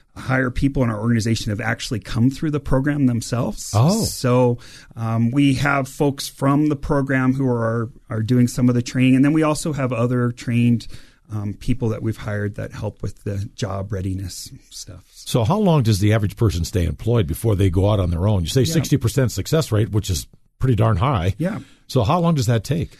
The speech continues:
Speaker 1: Um, we have a six-month program. So people come into the program and they work with us and go through our job readiness training program.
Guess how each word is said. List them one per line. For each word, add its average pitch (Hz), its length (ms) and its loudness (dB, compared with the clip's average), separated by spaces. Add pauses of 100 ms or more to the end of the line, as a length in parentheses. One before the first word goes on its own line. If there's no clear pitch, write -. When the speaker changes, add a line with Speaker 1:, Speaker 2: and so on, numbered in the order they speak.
Speaker 1:
Um, 156 260 0
we 180 140 2
have 196 160 0
a 143 60 0
six-month 196 560 -4
program. 143 520 0
So 127 280 -2
people 143 320 0
come 147 200 0
into 151 140 4
the 151 80 2
program 143 600 2
and 117 120 2
they 113 100 0
work 123 300 -2
with 139 200 -2
us 131 300 -2
and 117 220 0
go 123 140 0
through 123 220 -4
our 113 260 0
job 120 400 -2
readiness 113 560 0
training 113 380 0
program. 101 560 -4